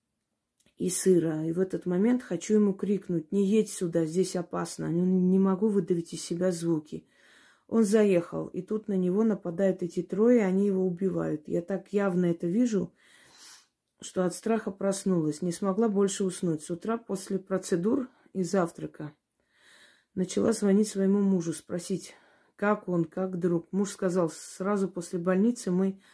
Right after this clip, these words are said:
разъехались с ним, они уехали к тёще. Это в другом городе. Мне не давал покой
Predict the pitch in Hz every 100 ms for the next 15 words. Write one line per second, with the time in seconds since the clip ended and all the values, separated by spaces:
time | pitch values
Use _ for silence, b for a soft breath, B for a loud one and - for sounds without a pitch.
0 | B B B B B 208 202 208 247 247
1 | 202 190 - 196 185 185 214 196 196 -
2 | 190 190 - 151 147 - 151 _ _ _
3 | _ _ _ _ _ _ _ _ _ _
4 | _ _ _ - 220 220 175 185 185 208
5 | 180 175 156 160 156 185 196 190 196 202
6 | 196 190 170 214 226 208